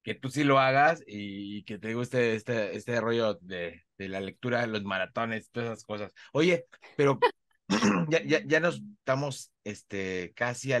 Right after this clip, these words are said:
la recta final. Dinos cuáles son tus redes sociales, cómo te pueden contactar o contactarlos.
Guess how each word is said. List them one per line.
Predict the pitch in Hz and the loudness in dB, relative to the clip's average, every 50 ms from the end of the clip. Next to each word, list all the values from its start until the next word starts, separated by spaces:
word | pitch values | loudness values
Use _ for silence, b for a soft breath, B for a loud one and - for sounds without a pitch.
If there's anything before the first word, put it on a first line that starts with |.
| 120 113 - | 0 -4 -6
la | - 113 110 110 | -6 -4 -4 -4
recta | 104 113 135 147 143 - - 160 147 135 | -4 -4 -4 -4 -4 -4 -6 -8 -8 -6
final. | 127 110 110 110 117 123 127 135 139 139 131 b b b b b b _ _ _ _ _ | -8 -8 -8 -6 -4 -2 0 0 0 -2 -4 b b b b b b _ _ _ _ _
Dinos | 107 113 131 135 143 143 135 - | -4 0 2 2 2 2 0 0
cuáles | - 143 139 135 | 0 0 0 0
son | 135 135 135 | 0 -4 -4
tus | 131 135 120 | -4 -4 -2
redes | 120 127 131 127 | 0 0 0 -2
sociales, | 117 107 - - 123 120 120 123 127 131 131 131 - - | -4 -10 -10 -6 -2 0 0 2 0 0 -2 -4 -6 -6
cómo | - 139 143 147 143 | -6 -4 -4 -4 -4
te | 131 127 107 | -4 -6 -4
pueden | - 120 123 127 | -4 -2 -2 -2
contactar | 117 120 107 92 101 90 - - - 113 113 123 131 135 | -2 -2 -4 -2 -4 -6 -6 -4 -4 -4 -2 -2 0 0
o | 135 117 | 0 -2
contactarlos. | 104 110 104 98 95 87 - - 120 120 123 123 127 127 127 123 - - - | -2 -6 -8 -8 -8 -10 -4 -2 0 0 0 0 -2 -2 -4 -4 -6 -12 -20